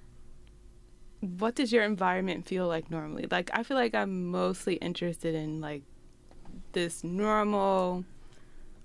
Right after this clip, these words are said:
um, joyous spirit of Black people. And, um, I think that's why I was really,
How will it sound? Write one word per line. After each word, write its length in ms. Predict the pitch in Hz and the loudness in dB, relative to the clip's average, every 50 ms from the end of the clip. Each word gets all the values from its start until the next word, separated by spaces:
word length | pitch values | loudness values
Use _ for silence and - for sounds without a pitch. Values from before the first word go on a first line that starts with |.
| - - - | -16 -6 -2
um, 760 | 175 175 165 165 160 156 151 151 151 147 147 147 151 156 - - - 175 | -2 0 2 2 2 2 0 0 -2 -2 -4 -4 -6 -6 -8 -8 -8 -6
joyous 1040 | 170 - 180 175 175 170 175 175 170 165 160 160 170 - - - - - - - - - - - - - - - - - | -2 2 2 4 4 4 4 4 4 4 4 4 2 -2 -6 -6 -6 -8 -8 -10 -12 -14 -16 -16 -14 -14 -14 -14 -14 -12
spirit 640 | 135 - - - - 202 180 165 143 135 135 127 - - - | -12 -12 -12 -4 -2 2 2 4 2 2 0 -4 -6 -4 -4
of 180 | - 151 143 - | -4 -4 -4 -4
Black 240 | - 143 127 - - | -4 -4 -4 -4 -8
people. 560 | - - 156 - - - - - - - 185 - - - - - - - - - - - - - - | -8 -8 -8 -8 -6 -6 -6 -6 -4 -6 -8 -10 -12 -18 -20 -20 -20 -20 -20 -20 -20 -20 -18 -10 -6
And, 760 | 165 160 147 147 143 135 151 - - - - - - 160 165 - - - - - - | -4 -4 -2 -2 -2 -2 -2 -2 -4 -4 -4 -6 -6 -8 -8 -12 -16 -20 -20 -10 -6
um, 640 | 170 165 160 147 143 127 - - - - - 180 185 - - - - | -4 -4 -2 -2 -4 -4 -6 -8 -10 -10 -12 -14 -14 -16 -6 -2 -2
I 80 | 196 | 0
think 180 | 185 202 196 185 | 0 -2 -2 0
that's 220 | 190 185 175 - | 0 -2 -2 -2
why 240 | 175 175 165 160 160 | 0 0 2 2 2
I 240 | - - 156 156 156 | 2 2 2 0 0
was 220 | 160 160 160 - - | -2 -2 -4 -6 -8
really, 800 | - 165 160 160 151 151 143 143 143 139 131 135 147 151 160 - | -6 -2 0 0 0 0 0 -2 -2 -2 -2 -2 -2 -4 -4 -6